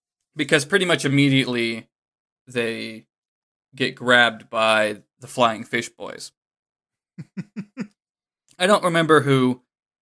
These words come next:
Speaker 1: if it's Usopp or Frankie or, or what, but I know that
Speaker 2: Frankie.
Speaker 1: they're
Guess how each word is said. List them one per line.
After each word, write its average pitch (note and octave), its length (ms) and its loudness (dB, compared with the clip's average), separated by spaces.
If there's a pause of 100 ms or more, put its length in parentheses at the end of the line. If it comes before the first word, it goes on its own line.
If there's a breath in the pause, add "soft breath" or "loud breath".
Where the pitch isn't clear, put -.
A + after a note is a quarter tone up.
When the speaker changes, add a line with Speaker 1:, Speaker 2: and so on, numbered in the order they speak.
(260)
Speaker 1:
if C#3 100 -12
it's - 300 -4 (160)
Usopp B2+ 460 0
or A2+ 120 -6
Frankie A#2 480 -6
or, G#2+ 220 -14
or G2+ 120 -16
what, G#2 340 -8
but G2+ 220 -12
I A#2 100 -6
know D#3 160 0
that G#2+ 160 -10
Speaker 2:
Frankie. - 20 -18
Speaker 1:
they're G#2+ 220 -12